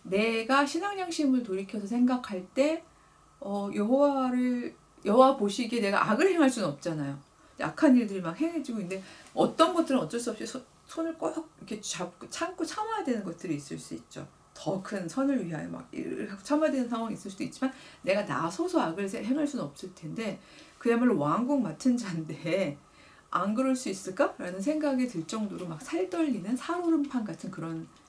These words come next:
시절일 것 같은데 사 절에 보면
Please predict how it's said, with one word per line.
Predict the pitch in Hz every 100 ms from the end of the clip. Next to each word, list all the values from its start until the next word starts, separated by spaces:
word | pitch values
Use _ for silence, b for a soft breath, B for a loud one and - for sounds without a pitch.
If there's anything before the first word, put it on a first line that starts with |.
| b b _
시절일 | - 330 330 294
것 | 247
같은데 | 165 147 156 170 202
사 | - - 190 220
절에 | 277 285 294 254
보면 | 156 170 208